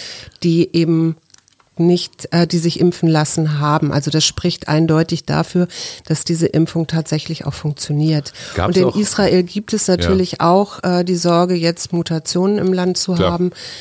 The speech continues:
Speaker 1: Äh, das scheint sich aber alles nicht, ähm, negativ so weit auszuwirken.
Speaker 2: Und gab's auch Untersuchungen zu Nebenwirkungen? Also ob da irgendwas nachgeblieben ist, allergische Reaktionen oder so Zeug?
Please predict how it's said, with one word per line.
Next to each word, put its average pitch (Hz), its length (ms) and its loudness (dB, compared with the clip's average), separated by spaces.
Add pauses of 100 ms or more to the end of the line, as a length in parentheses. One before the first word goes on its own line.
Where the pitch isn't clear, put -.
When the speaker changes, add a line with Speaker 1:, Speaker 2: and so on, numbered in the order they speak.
(200)
Speaker 1:
Äh, 170 180 2
das 175 180 0
scheint 180 300 2
sich - 260 -6
aber 165 300 0
alles 185 380 0
nicht, 180 420 -4
ähm, 165 640 0
negativ 165 520 -2 (220)
so 156 240 -4
weit 143 280 -2
auszuwirken. 143 760 -4
Speaker 2:
Und 107 180 0
gab's 101 260 -2
auch 110 160 0
Untersuchungen 98 800 2
zu - 160 -4
Nebenwirkungen? 107 840 0
Also 78 260 0
ob - 160 -8 (440)
da 71 200 0
irgendwas 78 500 -2
nachgeblieben 87 800 0
ist, 98 220 2
allergische 85 840 2
Reaktionen 80 720 2
oder 90 160 -2
so 95 120 -2
Zeug? 156 280 -4